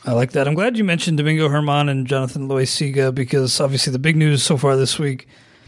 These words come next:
is, uh, Luis Severino going down with a shoulder injury,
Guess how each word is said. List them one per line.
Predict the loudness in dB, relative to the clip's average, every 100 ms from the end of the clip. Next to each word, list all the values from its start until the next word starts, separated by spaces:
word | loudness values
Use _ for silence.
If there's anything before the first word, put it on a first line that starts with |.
| -20 _ -10
is, | -6 -4 -4 -4
uh, | -4 -4
Luis | -2 -2
Severino | 0 0 0 0 2 2 0
going | -2
down | -2 -4
with | -4 -8
a |
shoulder | -6 -2 0 0
injury, | 0 0 0 2 0